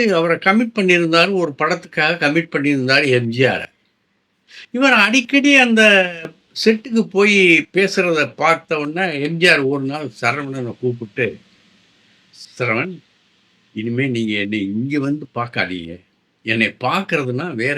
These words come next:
எங்கேயாவது பாருங்க, இங்க வந்து பார்க்காதீங்க" அப்படின்னு ஒண்ணு சரவணனுக்கு அதிர்ச்சி.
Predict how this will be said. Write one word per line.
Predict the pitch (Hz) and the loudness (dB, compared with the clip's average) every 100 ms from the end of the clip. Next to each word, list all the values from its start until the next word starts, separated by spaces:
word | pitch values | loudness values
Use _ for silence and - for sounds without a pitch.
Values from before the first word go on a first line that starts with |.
| 135 | -2
எங்கேயாவது | 123 127 127 123 | 0 2 2 0
பாருங்க, | - 101 101 87 87 85 _ _ _ _ | -2 -2 -2 -6 -14 -18 _ _ _ _
இங்க | 143 180 202 | -6 0 2
வந்து | 202 196 - | 2 0 -2
பார்க்காதீங்க" | 131 127 135 107 98 95 - | -6 -2 -2 -2 -4 -10 -14
அப்படின்னு | 135 170 240 226 | -10 -4 -2 -2
ஒண்ணு | 190 262 - | -2 -4 -6
சரவணனுக்கு | 202 247 277 233 180 170 - 240 214 - | -6 -4 -4 -4 -6 -10 -10 -8 -8 -10
அதிர்ச்சி. | 123 175 262 226 - | -8 -2 -2 -2 -4